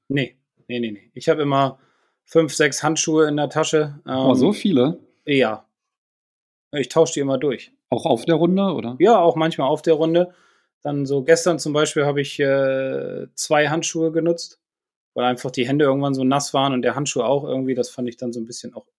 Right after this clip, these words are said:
Speaker 1: eklig. Und dann hab ich den einen in die Tasche getan und hab mir einen neuen rausgeholt. Und auch gerade wenn's regnet, ne? Das, also diese fünf, sechs Stück sind natürlich auch hauptsächlich da,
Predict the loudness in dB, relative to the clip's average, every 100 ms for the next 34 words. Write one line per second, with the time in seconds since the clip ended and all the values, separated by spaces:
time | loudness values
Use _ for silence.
0 | -20 -6 -6 -6 -14 -14 -12 -14 _ _
1 | -2 0 0 0 0 -2 -4 -4 -4 -4
2 | -4 -2 -4 -4 -4 -4 -4 -2 -2 -2
3 | -6 -10 -10 -8 -8 -4 -4 -2 -2 -4
4 | -6 -8 -12 -12 -16 _ _ _ _ _
5 | -2 -2 0 0 2 2 2 -2 0 0
6 | 0 -8 -2 0 0 -2 -4 -4 -4 -4
7 | -8 -6 -6 -4 -4 -4 -2 -2 -2 -4
8 | -4 -2 -2 0 0 -2 -2 -2 -2 -2
9 | 0 0 -4